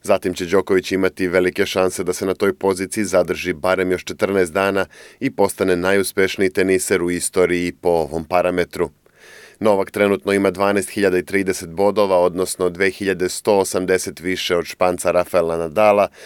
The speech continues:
dok trećeplasirani Dominic Thiem zaostaje skoro tri hiljade bodova. Đoković je inače potvrdio da će sa selekcijom Srbije braniti titulu na A T P kupu u Melbourneu,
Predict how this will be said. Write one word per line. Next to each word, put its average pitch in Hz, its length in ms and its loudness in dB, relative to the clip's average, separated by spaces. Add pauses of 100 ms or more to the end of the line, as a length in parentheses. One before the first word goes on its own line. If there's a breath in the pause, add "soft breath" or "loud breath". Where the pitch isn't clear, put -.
(260 loud breath)
dok - 160 2
trećeplasirani 101 800 0
Dominic 95 420 0
Thiem 95 220 0
zaostaje 90 540 2
skoro 87 440 0
tri 82 260 -8
hiljade 80 380 -4
bodova. 87 460 2 (540 loud breath)
Đoković 98 460 0
je 95 60 2
inače 95 260 -2
potvrdio 98 600 0
da 90 160 2
će 92 200 -4
sa 95 160 -4
selekcijom 95 540 0
Srbije 95 400 -2
braniti 98 420 -2
titulu 92 440 -2
na 90 100 0
A 90 160 2
T 95 160 -6
P 90 160 -6
kupu 90 340 -2
u 85 40 -2
Melbourneu, 101 580 0